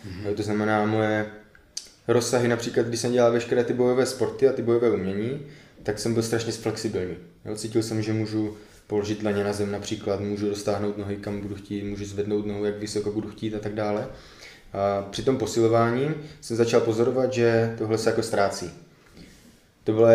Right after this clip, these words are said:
Speaker 2: to byl jeden z důvodů, proč jsem se tomu přestal věnovat. Začal jsem se věnovat víc jenom kalistenice, což je posilování s vlastní váhou.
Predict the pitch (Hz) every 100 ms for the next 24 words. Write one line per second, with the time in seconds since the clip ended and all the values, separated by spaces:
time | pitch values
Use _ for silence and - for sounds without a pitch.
0 | 113 123 120 120 120 113 113 117 117 120
1 | 117 117 - 117 113 113 113 117 113 117
2 | - 117 101 107 120 117 110 117 113 113
3 | 113 113 113 113 113 113 113 113 98 90
4 | 104 104 101 127 143 - - - _ -
5 | _ - - 113 117 113 110 110 110 107
6 | 104 117 104 95 107 131